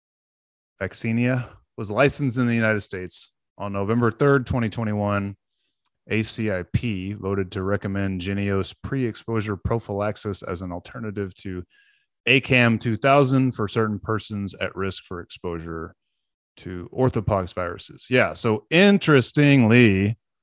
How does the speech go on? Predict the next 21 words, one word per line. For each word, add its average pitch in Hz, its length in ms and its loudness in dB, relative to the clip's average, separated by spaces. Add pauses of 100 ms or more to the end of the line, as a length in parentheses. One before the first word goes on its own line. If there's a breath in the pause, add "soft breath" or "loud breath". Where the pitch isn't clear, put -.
(320)
they've 127 180 4
been 131 160 8
working 120 380 6
on 101 340 2 (200)
this 226 220 6
current 113 440 4 (1040)
pandemic 107 500 4
hysteria 95 720 -2 (720)
<laughs> - 200 -2
since, 107 1500 0
uh, 98 680 -2
actually 117 340 0
before, 104 840 4 (840)
uh, 95 540 2
Bill 113 260 6
Gates 113 400 4
and 107 160 0
the 104 60 6
World 113 200 6
Economic 110 440 4
For-, 110 320 0